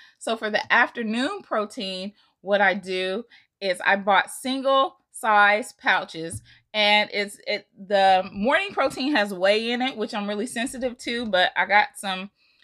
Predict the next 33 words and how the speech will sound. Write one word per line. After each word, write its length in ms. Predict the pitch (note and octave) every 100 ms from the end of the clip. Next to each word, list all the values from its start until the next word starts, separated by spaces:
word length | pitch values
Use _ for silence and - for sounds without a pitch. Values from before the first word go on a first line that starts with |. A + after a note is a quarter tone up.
| _
uh, 300 | - F#3+ F#3
simethicone. 840 | F3+ A3 G#3 G#3 G#3+ C#4 G#3+ A3 G#3
If 120 | G#3
you 100 | A#3
don't 160 | A3+ G#3
know 120 | A3
what 160 | G#3+
simethicone 840 | G#3+ G#3+ G3 G#3+ A#3+ F#3+ F#3 F3+ F3+
is, 140 | G3+ - - _ -
simethicone 600 | A3+ B3+ - D4+ B3+ A#3
is 260 | A3 G#3+
for, 420 | - A3+ G#3 G3+ F#3
um, 380 | F#3+ F#3 G#3+ - _ _ _ _ -
getting 260 | G3 G#3 G#3
gas. 420 | F#3+ F#3 F#3+ F#3+
I 60 | G#3+
get 140 | G#3+
gas 340 | G3+ F3+ G#3+
when 120 | G#3 F#3
I 80 |
get 180 | G3+ C4+ -
<laughs> 80 | B3+
gassy 380 | A3 B3+ G#3+ C#4+
when 160 | G#3
I 80 | G#3
get 240 | G3+ F3+ F3+
dairy. 400 | E3+ E3 E3+ - - - -
So 280 | - F#3+ F3 -
I 80 | G#3
don't 160 | A3+
like 220 | A3 G#3+
that. 320 | A3 A#3 B3 -
<laughs> 140 | F#4+